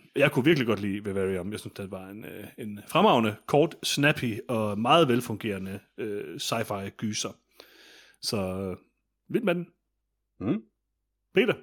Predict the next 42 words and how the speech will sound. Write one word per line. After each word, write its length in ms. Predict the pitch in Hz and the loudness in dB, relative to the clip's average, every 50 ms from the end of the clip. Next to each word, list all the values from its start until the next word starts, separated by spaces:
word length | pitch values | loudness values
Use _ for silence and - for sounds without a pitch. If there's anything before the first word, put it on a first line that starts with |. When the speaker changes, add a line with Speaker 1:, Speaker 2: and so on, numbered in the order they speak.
| - - | -8 -6
Speaker 1:
din 80 | 135 | -4
nummer 140 | 123 117 110 | -2 -2 -2
tre. 180 | - - 139 135 - _ _ _ _ _ _ _ _ _ _ _ _ _ _ _ | -4 -6 -6 -8 -10 _ _ _ _ _ _ _ _ _ _ _ _ _ _ _
Speaker 2:
Jeg 100 | 104 123 | 0 2
har 80 | 139 143 | 4 4
absolut 300 | 143 139 - - 139 - | 2 2 0 -4 0 4
intet 240 | 135 151 147 139 123 | 4 4 6 6 6
imod, 300 | 104 110 135 139 110 - | 6 6 6 6 4 2
at 120 | 80 76 | 0 -2
den 120 | - 90 87 | -2 -2 -2
her 80 | 85 85 | -2 -4
film 200 | - 95 80 64 | -6 -6 -4 -2
er 100 | 76 85 | -2 -2
min 120 | 87 80 | -2 -2
nummer 200 | 73 67 64 65 | -2 -4 -6 -8
tre, 220 | - - 73 67 - - _ _ - | -6 -6 -6 -6 -6 -10 _ _ -4
men 160 | - 92 92 | -2 0 0
jeg 100 | 92 90 | 0 0
hader 580 | - - 113 113 117 123 127 120 92 - - - | -2 0 2 2 4 4 4 4 2 0 -2 -2
at, 540 | 82 82 78 78 78 78 80 - 76 85 82 | -2 0 0 0 0 -2 -4 -2 -2 -2 -2
at 60 | 76 - | -2 -4
tale 260 | - - 104 101 98 | -4 -2 0 0 0
om 100 | 85 73 | 0 -2
den 120 | - 71 - | -4 -8 -8
foran 160 | - 80 76 71 | -6 -4 -4 -4
Johannes. 340 | 65 76 76 - - - - - - - - | -4 -6 -6 -8 -8 -12 -14 -14 -16 -12 -2
Virkelig. 320 | 95 104 101 - - - - - - _ - - - - - - - | 0 0 0 0 -4 -12 -16 -16 -20 _ -20 -20 -20 -20 -14 -6 -2
Inderligt. 440 | 107 104 104 92 76 55 - - 85 107 | 0 2 2 2 -2 -4 -10 -12 -12 -10
Speaker 1:
Mm. 60 | 165 - - _ _ _ _ 90 | -12 -12 -14 _ _ _ _ 0
Speaker 2:
Øh, 80 | 92 98 | 2 4
min 80 | 101 | 4
nummer 140 | 101 107 101 | 4 4 4
tre 120 | - 135 123 | 4 2 2
er 40 | 98 | 2
Hearts 200 | 98 101 101 - | 2 0 -2 -4
Beer 140 | - 82 69 | -6 -6 -4
Guard, 280 | 71 71 73 76 - - _ _ - | -2 -2 -2 -2 -4 -10 _ _ -10
øh, 120 | 73 80 | -8 -8
fra 160 | 71 67 - - | -8 -8 -10 -12
to 120 | - - | -10 -6
tusind 100 | 87 80 | -6 -6
tretten. 220 | 76 - 87 76 | -4 -4 -4 -4